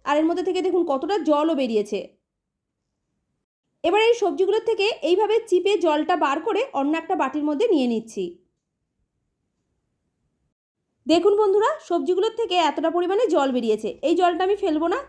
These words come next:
যে কোনো তরকারিতে দিয়ে দেব। পুরো সবজিটা আমি এই বাটির মধ্যে নিয়ে নিয়েছি।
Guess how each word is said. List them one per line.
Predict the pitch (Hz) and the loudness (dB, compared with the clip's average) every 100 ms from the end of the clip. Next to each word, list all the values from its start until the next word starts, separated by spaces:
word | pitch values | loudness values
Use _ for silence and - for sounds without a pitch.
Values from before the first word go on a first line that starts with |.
| - | -6
যে | 294 | -4
কোনো | 320 392 | -2 0
তরকারিতে | 311 269 330 381 349 523 | 0 2 2 0 0 2
দিয়ে | 294 254 | 4 4
দেব। | 208 180 180 - _ _ _ _ _ _ _ | 2 -4 -6 -6 _ _ _ _ _ _ _
পুরো | 370 453 | 4 4
সবজিটা | 494 392 302 453 466 427 | 4 0 2 4 4 4
আমি | 349 381 | 2 2
এই | 359 | 2
বাটির | 294 330 339 | 0 0 0
মধ্যে | 359 370 | 0 0
নিয়ে | 339 330 | 0 0
নিয়েছি। | 359 494 | 0 0